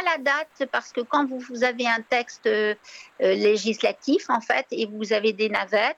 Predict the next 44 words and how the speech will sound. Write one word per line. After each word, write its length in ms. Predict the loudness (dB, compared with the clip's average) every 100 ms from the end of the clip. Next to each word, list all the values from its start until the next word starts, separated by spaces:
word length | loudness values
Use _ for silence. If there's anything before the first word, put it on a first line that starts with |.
| -8
vous 220 | -6 -2
ne 120 | -2
savez 380 | -2 -2 2 0
pas 300 | 0 -2 -2
au 80 | -4
moment 420 | -6 -6 -6 -6
où 20 | -8
le 140 | -12 -8
texte, 380 | -8 -8 -12 -8
euh, 320 | -6 -6 -8
a 40 |
commencé 480 | -8 -8 -8 -8 -2
à 120 | -2
être 180 | -2 -6
étudié 400 | -12 -12 -6 -2
la 120 | 0 0
date 220 | -2 -4
précise 560 | -2 -2 -2 -6 -4 -2
à 80 | -2
laquelle, 480 | -2 -2 -2 0
euh, 320 | 0 0 -2 -4
il 180 | -10
sera 460 | -18 -8 -2 -2 -2
voté. 420 | 0 -2 0 -6 -2
Et 220 | 2 2 2
une 120 | -2
fois 200 | -2 -2
qu'il 200 | -2 -2
est 60 |
voté, 380 | 0 0 0 -2
il 180 | 0 -4
faut 220 | -4 -4
qu'il 140 | -4 -8
y 20 |
ait 120 | -8
des 60 | -2
décrets 360 | -2 0 0
d'application, 760 | 0 -2 -4 -2 -2 -2 -2 -2
donc 220 | -2 -8
vous 160 | -12 -6
avez 220 | -4 -2
encore 320 | -2 0 0
du 160 | -2 -4
temps. 220 | -2 -4